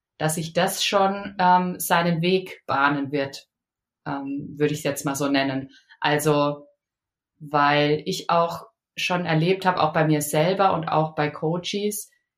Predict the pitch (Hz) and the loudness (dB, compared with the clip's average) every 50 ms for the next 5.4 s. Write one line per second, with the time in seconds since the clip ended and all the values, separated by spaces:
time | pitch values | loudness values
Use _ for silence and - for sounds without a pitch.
0 | _ _ - 160 156 160 - 160 151 - 170 160 151 160 156 - - 170 156 160 | _ _ 0 2 2 2 2 -2 -2 0 0 0 2 0 0 -2 -2 0 0 2
1 | 160 160 156 156 - 165 165 170 175 175 170 165 160 165 160 151 - - 151 151 | 2 2 2 2 0 0 0 2 2 2 2 2 2 2 0 0 2 2 0 0
2 | - - - 156 170 185 190 196 190 - 190 185 190 196 190 196 196 - - 220 | 0 0 0 0 0 0 0 -2 -2 -2 -2 -2 0 -2 -2 -2 -2 -2 -2 -4
3 | 226 226 - 185 180 - - 175 170 170 - 165 160 160 - - - - 160 160 | -4 -4 -6 -6 -6 -4 -4 -4 -4 -2 -2 -2 -4 -4 -6 -8 -6 -4 -4 -4
4 | - - 165 160 - 160 156 160 156 170 160 170 165 165 165 156 - 156 147 - | -4 -4 -6 -4 -4 -4 -4 -4 -4 -6 -6 -6 -6 -6 -8 -8 -6 -6 -4 -4
5 | 165 170 175 180 220 262 254 | -4 -4 -2 -2 -2 -4 -4